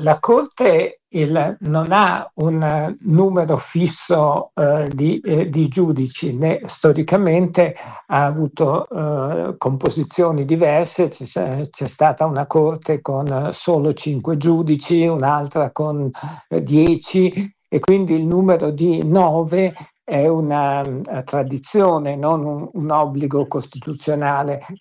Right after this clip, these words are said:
L'unico modo per riformare questa Corte il, sarebbe nominare, eh, diciamo,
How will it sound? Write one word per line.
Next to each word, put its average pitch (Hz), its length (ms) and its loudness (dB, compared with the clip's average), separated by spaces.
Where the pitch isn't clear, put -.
L'unico 202 420 4
modo 180 420 2
per 147 420 -2
riformare 160 960 0
questa 170 640 0
Corte 165 680 0
il, 151 340 0
sarebbe 175 440 0
nominare, 147 720 0
eh, 151 180 -8
diciamo, 156 680 -2